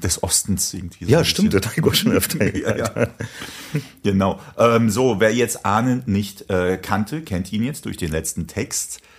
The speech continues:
Speaker 1: Aber viele kennen dich ja eigentlich hauptsächlich durch Gott. Manche denken jetzt so, „Was? Wieso durch Gott? Ist der Pfarrer? Ist der ein Geistlicher?“ Nein.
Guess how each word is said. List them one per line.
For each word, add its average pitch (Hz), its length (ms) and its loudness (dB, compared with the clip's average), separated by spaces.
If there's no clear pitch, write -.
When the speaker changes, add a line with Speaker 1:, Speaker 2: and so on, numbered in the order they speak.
Speaker 1:
Aber 98 220 2
viele 120 300 -2
kennen 113 240 0
dich 113 140 -4
ja 110 200 2
eigentlich 104 380 0
hauptsächlich 98 400 -8
durch 95 360 -4
Gott. 76 460 -6
Manche 92 280 0
denken 90 280 -2
jetzt 95 160 -2
so, 85 340 -6
„Was? 85 300 -8
Wieso 78 180 -10
durch 76 240 -12
Gott? - 320 -10
Ist 90 160 -12
der 78 80 -6
Pfarrer? 101 540 -6
Ist - 260 -12
der 76 180 -8
ein 73 140 -12
Geistlicher?“ 107 800 -8
Nein. 71 600 -4